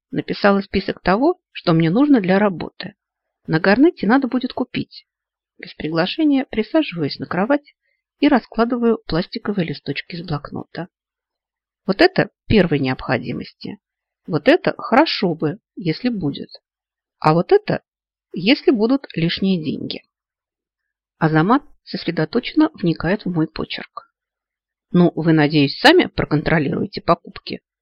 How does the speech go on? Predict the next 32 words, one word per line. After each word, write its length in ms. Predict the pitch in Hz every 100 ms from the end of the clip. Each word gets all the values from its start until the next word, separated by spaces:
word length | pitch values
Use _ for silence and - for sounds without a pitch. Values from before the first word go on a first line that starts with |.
| _ _ _
"Естественно. 880 | 180 180 - 165 151 - - 185 - - _ _ _ _
Сама 300 | 143 - 127
и 60 | 196
пойду. 500 | 285 277 165 143 - _ _ _
Только 260 | - 151 156
мне 200 | 165 262
понадобится 640 | - 156 180 214 208 208 240
помощь 540 | - 175 160 160 - _ _
в 60 |
транспортировке. 1000 | - 156 - 165 - 220 143 - - - - _ _ _ _
А 120 | 151
то 120 | 185
там 200 | 254 233
довольно 360 | 175 185 226 208
много 280 | 226 330 202
получается 640 | 147 139 139 139 - -
по 160 | 143 156
весу. 400 | 165 - - - _ _ _ _
Да 160 | 185
и 60 | 156
тут 220 | 214 302
вот 200 | 175 - -
аппаратура 500 | 190 311 320 160 143
громоздкая". 800 | 143 135 127 - - - - 180 - _ _ _ _ _ _
"Лиза, 360 | 175 170 - - _ _ _
ну 100 | -
что 340 | 151 - 170 170
вы? 200 | 135 - _ _ _ _ _
Конечно, 440 | - 156 143 - 233
мы 120 | 247
всё 220 | - 160
доставим. 600 | 190 214 - 127 - -